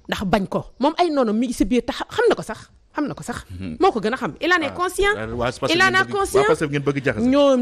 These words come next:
Speaker 1: ñëpp Pastef, waa Yewwi ak ñoom ñëpp, gis nga ñu ngi lekkante. Ku nekk ma nga naan, "Man damay nekk président." Ku nekk ña ngay lekkante seen
Speaker 2: Waaw, mais yéen
Speaker 1: biir.
Speaker 2: tamit am ngeen seen
Speaker 1: Musuñu
Speaker 2: potu-,
Speaker 1: ànd.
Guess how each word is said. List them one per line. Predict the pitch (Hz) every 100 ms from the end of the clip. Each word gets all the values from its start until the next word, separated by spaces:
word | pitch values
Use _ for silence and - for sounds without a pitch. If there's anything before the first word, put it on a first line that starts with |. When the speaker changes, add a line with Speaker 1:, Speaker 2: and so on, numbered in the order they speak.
| 247
Speaker 1:
ñëpp | 285 - -
Pastef, | 240 - 220 233
waa | 233 226
Yewwi | 190
ak | 185
ñoom | 202 196
ñëpp, | 214
gis | 254
nga | 208
ñu | 214
ngi | 233
lekkante. | 220 202 175 175 -
Ku | 370
nekk | 330 277
ma | 220
nga | 214
naan, | 185 175 -
"Man | 180
damay | 170 165
nekk | 156 -
président." | 156 120 117 90 -
Ku | 415
nekk | 392 359 269
ña |
ngay | 254 311
lekkante | 302 302 277 359
seen | 359
Speaker 2:
Waaw, | 165
mais | 147
yéen | 370
Speaker 1:
biir. |
Speaker 2:
tamit | - 160
am | 185
ngeen | 427
seen | -
Speaker 1:
Musuñu | 392
Speaker 2:
potu-, | 370
Speaker 1:
ànd. | 359 294